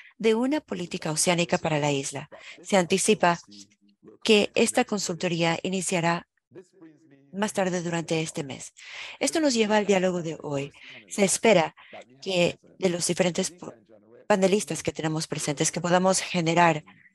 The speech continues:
una discusión abierta, real y franca sobre las diversas experiencias que encuentran sobre los datos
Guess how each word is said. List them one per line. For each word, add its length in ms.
una 200
discusión 760
abierta, 560
real 440
y 100
franca 400
sobre 560
las 200
diversas 420
experiencias 880
que 220
encuentran 760
sobre 320
los 320
datos 540